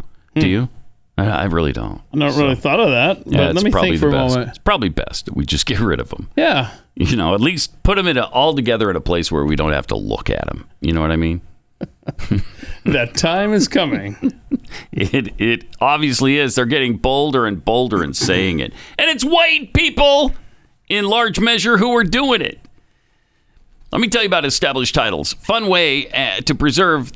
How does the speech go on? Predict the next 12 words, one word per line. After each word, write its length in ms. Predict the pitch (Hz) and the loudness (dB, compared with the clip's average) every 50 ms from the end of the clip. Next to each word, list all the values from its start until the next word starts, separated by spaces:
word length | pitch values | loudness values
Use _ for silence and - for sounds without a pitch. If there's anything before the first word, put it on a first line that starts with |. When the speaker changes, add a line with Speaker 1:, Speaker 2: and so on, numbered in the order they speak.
| - | -4
Speaker 1:
the 100 | 127 127 123 | -2 0 2
natural 480 | 139 165 170 170 - 160 143 127 117 | 2 2 0 0 0 0 2 2 2
woodlands, 540 | 110 120 123 95 92 82 71 - - - - - - _ _ _ _ _ _ _ _ - | 2 2 2 2 0 -2 -2 -4 -6 -8 -10 -10 -16 _ _ _ _ _ _ _ _ -4
um, 520 | 98 101 101 98 98 95 95 92 92 90 - - - | -2 0 0 2 2 2 2 2 0 -2 -2 -4 -4
in 140 | 131 120 | -6 -4
Scotland. 480 | 98 - 151 127 110 85 101 110 113 107 | -4 -2 -2 -2 -2 0 -2 -2 -2 0
It's 200 | - 127 120 - | -2 -2 -2 -2
a 60 | 127 | -2
fun 300 | - - 170 170 165 165 | -2 -2 -2 -2 0 2
and 120 | 160 139 135 | 2 2 2
novel 320 | 139 135 131 127 117 113 | 2 2 0 0 -2 -2
way 360 | 110 110 98 76 65 60 - | 0 0 0 0 -2 -6 -8